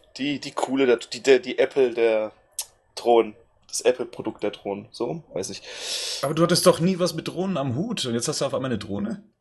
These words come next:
Speaker 1: Ja, das ist wie alles in meinem Leben. Ich kann nachts nicht schlafen, guck mir irgendwas im Internet an und bleib,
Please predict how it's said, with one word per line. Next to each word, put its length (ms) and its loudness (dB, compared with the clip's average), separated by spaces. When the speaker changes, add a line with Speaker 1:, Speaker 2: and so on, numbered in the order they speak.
Speaker 1:
Ja, 240 4
das 100 2
ist 180 -2
wie 100 6
alles 260 4
in 60 -6
meinem 120 -2
Leben. 280 2
Ich 200 -12
kann 160 2
nachts 260 0
nicht 120 -8
schlafen, 340 4
guck 220 -16
mir 80 -2
irgendwas 320 2
im 80 -10
Internet 360 0
an 180 4
und 120 -6
bleib, 220 4